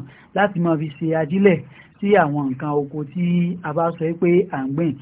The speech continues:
Eléyìí ó jẹ́ ìbéèrè alákọ̀ọ́kọ́. Ìbéèrè ẹlẹ́ẹ̀kejì, òun náà ni èyí tó ní ṣe pẹ̀lú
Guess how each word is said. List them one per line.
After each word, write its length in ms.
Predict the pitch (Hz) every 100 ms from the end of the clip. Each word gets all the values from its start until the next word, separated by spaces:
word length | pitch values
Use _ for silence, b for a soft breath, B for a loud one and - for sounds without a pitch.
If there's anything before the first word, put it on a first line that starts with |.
| B B B
Eléyìí 340 | - 202 196 170
ó 80 | 170
jẹ́ 220 | 175 180 180
ìbéèrè 400 | 139 180 180 151 151 147 -
alákọ̀ọ́kọ́. 800 | 156 147 160 185 190 139 127 180 190 196 _ _ _ _ _ - 170
Ìbéèrè 260 | 247 285 214
ẹlẹ́ẹ̀kejì, 500 | 247 208 180 151 143 131 B B -
òun 140 | 190
náà 160 | 247 202
ni 100 | 185
èyí 160 | 160
tó 140 | 147 190
ní 100 | 185 175
ṣe 80 | 165 165
pẹ̀lú 280 | 160 180